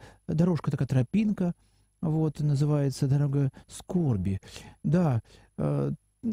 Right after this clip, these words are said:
там место мистическое, страшное, но одновременно оно, э, сияет какой-то, э, надеждой и какой-то даже пасхальной радостью. Ибо это есть первая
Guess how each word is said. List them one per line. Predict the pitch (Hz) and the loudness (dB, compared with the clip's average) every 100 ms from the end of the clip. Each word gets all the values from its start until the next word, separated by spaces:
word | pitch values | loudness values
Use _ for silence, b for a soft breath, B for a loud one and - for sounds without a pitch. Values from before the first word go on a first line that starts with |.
| 196 185 | -4 0
там | 202 190 175 - - - - 185 | 0 0 -4 -12 -12 -10 0 2
место | 202 - 185 | 2 2 2
мистическое, | 196 - 156 - 107 - 113 123 | 2 0 -4 -4 -4 -4 -4 -4
страшное, | 131 - 180 143 - 123 117 - | -6 -2 0 -2 -2 -2 -2 0
но | 160 165 | 0 0
одновременно | 160 156 160 156 196 202 190 B B B - | 0 0 2 2 0 0 -2 B B B -2
оно, | 139 156 160 156 B B B | 2 2 2 -2 B B B
э, | - 147 | -4 -4
сияет | - 165 165 160 | -2 0 0 0
какой-то, | - 151 160 170 160 B B B - | -4 -4 -2 0 -2 B B B -12
э, | - - 117 92 - | -10 -8 -10 -14 -4
надеждой | 147 151 127 185 208 180 175 B B B | 0 2 2 2 0 -2 -4 B B B
и | 147 147 143 139 123 B B - | -2 2 2 0 -2 B B -6
какой-то | 147 160 - 151 135 B - | -2 0 0 0 -2 B -2
даже | 151 147 | 0 2
пасхальной | 147 - 190 190 | 0 0 0 2
радостью. | 190 233 131 104 - 113 107 b b b b - | 0 -2 -2 -4 -4 -6 -6 b b b b 0
Ибо | 180 175 180 | 2 2 0
это | 190 190 | -2 0
есть | 190 202 - | 2 0 -2
первая | 196 208 190 180 175 | 0 0 2 0 -2